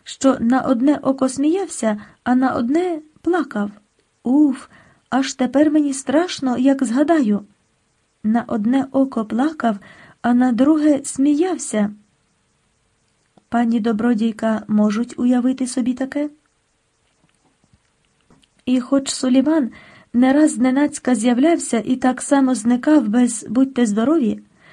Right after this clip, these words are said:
цим разом його безпричинний прихід, як і загадкова поведінка, видались Олені підозрілими.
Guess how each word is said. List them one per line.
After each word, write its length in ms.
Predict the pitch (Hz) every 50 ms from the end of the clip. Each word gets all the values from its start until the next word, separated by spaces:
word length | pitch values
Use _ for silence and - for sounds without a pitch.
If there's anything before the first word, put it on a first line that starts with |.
| - - - - - - _ _
цим 280 | _ - - 277 262 254
разом 400 | 277 302 330 320 - 277 269 262
його 400 | 262 269 262 294 311 311 269 -
безпричинний 960 | - 208 208 214 269 302 302 - - 269 277 269 269 - 294 302 294 269 254 233
прихід, 540 | 208 226 240 226 - - 359 359 - - - -
як 320 | - 233 247 269 269 269 -
і 60 | 254
загадкова 540 | 220 254 247 254 262 262 - 262 247 247 240
поведінка, 680 | 240 233 226 226 202 220 302 330 330 311 - 311 311 302 - - - - - - _ _ _ -
видались 640 | 233 226 277 349 302 339 349 330 330 330 - - -
Олені 600 | - 240 226 226 220 220 220 233 240 240 240 - -
підозрілими. 760 | - 247 202 240 247 214 254 285 339 311 254 208 196 208 208